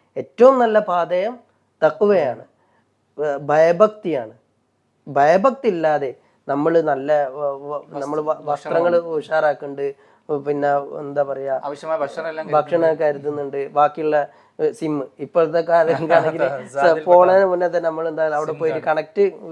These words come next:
Speaker 1: എന്താ
Speaker 2: കണക്ട്.
Speaker 1: മിസ്സാവരുതല്ലോ.
Speaker 2: ഉം.
Speaker 1: അപ്പൊ സിം എടുക്കുന്നുണ്ട്.
Speaker 2: ഉം.
Speaker 1: പക്ഷെ ഖുർആൻ എന്താ പറയുന്നത്? "ഫഇന്ന ഖൈറ സാദി തഖ്വ."
Speaker 2: അതെ.
Speaker 1: തഖ്വ വേണം.
Speaker 2: അള്ളാഹുമായുള്ള കണക്ഷൻ ഏറ്റവും
Speaker 1: ആ, ആ,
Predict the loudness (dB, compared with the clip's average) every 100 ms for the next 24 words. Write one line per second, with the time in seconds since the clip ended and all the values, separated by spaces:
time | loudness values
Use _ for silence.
0 | -14 -12 -2 0 0 -6 -8 -4 2 2
1 | 2 -6 -10 -12 -16 _ _ -2 0 -2
2 | -2 0 0 0 -4 -4 -8 -14 _ -20
3 | -20 -16 -4 -4 -4 _ _ _ _ _
4 | _ _ _ -12 -6 0 4 4 4 0
5 | 0 -4 -4 -8 -6 -4 -2 -2 -4 0
6 | 2 2 0 2 2 2 -4 -16 -16 -20
7 | -20 _ _ -20 -16 -6 -4 2 6 6
8 | 6 0 -4 -14 -12 -4 -4 -2 -6 -8
9 | -12 -14 -16 -16 -4 0 0 0